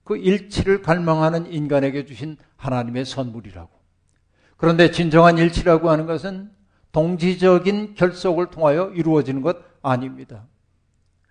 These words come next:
일치의 영이 우리 속에 들어와 우리의 굳어진 마음의 지각을 뚫고 들어올 때, 우리가 성령의 능력 안에 있을 때만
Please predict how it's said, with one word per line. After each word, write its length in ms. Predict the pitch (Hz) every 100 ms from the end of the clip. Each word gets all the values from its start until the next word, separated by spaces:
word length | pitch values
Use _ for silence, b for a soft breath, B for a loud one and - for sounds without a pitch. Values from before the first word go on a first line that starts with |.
| _ _ _
일치의 600 | 185 196 196 - 175 143
영이 340 | 135 139 156 180
우리 240 | 160 185
속에 280 | 165 180 190
들어와 600 | 170 175 160 170 160 - _ _ _
우리의 340 | 165 151 151
굳어진 420 | 151 147 160 165 180
마음의 320 | 170 190 190
지각을 480 | - 190 190 208 -
뚫고 420 | 220 208 - 214
들어올 480 | 175 180 160 160 -
때, 220 | 156 160 _ _ _
우리가 340 | - 135 143 139
성령의 600 | 127 - 139 147 147 151
능력 340 | 143 135 135 127
안에 200 | 120 123
있을 240 | 120 127
때만 340 | 120 113 107